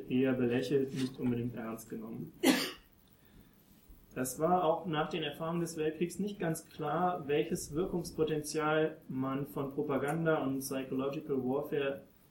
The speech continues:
wirklich zu erwarten hatte. Die empirischen Forschungen, die, äh, in anderen Projekten der Rockefeller Foundation unter dem Soziologen, äh, Paul Lazarsfeld, vielleicht schon mal gehört haben, durchgeführt wurden, zeigten, dass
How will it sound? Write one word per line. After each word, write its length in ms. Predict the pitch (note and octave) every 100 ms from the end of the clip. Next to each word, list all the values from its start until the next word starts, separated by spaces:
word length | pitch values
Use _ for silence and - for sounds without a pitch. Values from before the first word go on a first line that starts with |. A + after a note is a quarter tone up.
| -
wirklich 540 | A#2+ D#3 F3+ D#3+ -
zu 120 | - D3
erwarten 500 | B2+ C3 C#3+ B2+ G#2+
hatte. 340 | G#2+ C3+ F#3 - - - - - - _ - -
Die 100 | C3
empirischen 480 | C3 D3 F3 E3+ D3+
Forschungen, 800 | - D3 D#3+ - E3 D#3+ D#3 - - - - - _ - D3
die, 300 | D3 C#3+ C#3+
äh, 540 | C3+ C3 B2+ C3 B2+
in 200 | C3 - - -
anderen 340 | - E3+ F3+ D#3
Projekten 400 | D3+ D#3 D#3 D#3
der 160 | C#3
Rockefeller 460 | C#3 C#3+ - C#3+ C#3+
Foundation 680 | C#3+ C#3 C3+ C3+ C3+ D3 C#3+ - - -
unter 380 | B2+ C3+ C3 A#2+
dem 160 | B2
Soziologen, 720 | B2+ C3+ C3+ B2+ C3+ C3 C3+ - -
äh, 140 | B2+ A#2+
Paul 180 | B2+ A#2+
Lazarsfeld, 640 | A#2+ D#3+ D#3 - C#3+ C#3 - - -
vielleicht 220 | C3 A#2
schon 140 | - B2
mal 80 | A#2+
gehört 280 | C3+ C3+
haben, 220 | D3 C3 C3+ - - - - - -
durchgeführt 540 | C#3+ D3 D#3 - D3
wurden, 260 | C#3+ D3 C#3+
zeigten, 420 | - D3 D#3+ E3+
dass 240 | D3 C#3+